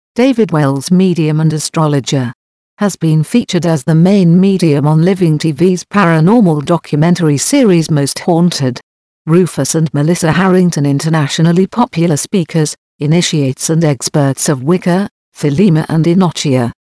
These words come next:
John Bell Hampane and Ashley Mortimer, Doreen Valiente Foundation and Center for Pagan Studies.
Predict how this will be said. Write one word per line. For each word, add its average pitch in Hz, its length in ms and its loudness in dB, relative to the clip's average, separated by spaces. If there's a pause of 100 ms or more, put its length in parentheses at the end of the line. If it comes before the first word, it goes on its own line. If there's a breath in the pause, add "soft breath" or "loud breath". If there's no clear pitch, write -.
(220)
John 262 300 2
Bell 156 280 0
Hampane 160 440 0
and 143 160 0
Ashley 156 480 0
Mortimer, 151 640 0
Doreen 196 440 2
Valiente 165 760 0
Foundation 160 720 -2
and 139 120 0
Center 185 380 0
for 147 140 -4
Pagan 170 440 0
Studies. 147 760 -2